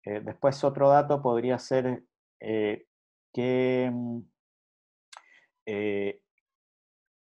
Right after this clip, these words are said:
qué se observa en ese acompañamiento. Porque es distinto cuando yo como rector, rectora voy a observar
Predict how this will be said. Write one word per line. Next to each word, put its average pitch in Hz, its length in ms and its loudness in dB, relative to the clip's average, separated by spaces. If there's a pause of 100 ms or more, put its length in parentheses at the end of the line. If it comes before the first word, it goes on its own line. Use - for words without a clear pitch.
(220)
qué 151 120 -2
se 147 160 -2
observa 123 920 0 (200)
en 113 180 -8
ese 127 220 -2
acompañamiento. 113 1040 -4 (1040)
Porque - 400 -10 (240)
es 110 100 -6
distinto 131 380 -4
cuando 123 240 0
yo 123 380 0
como 110 320 -4
rector, 120 560 -4
rectora 117 380 0
voy 110 260 0
a 110 100 6
observar 107 640 0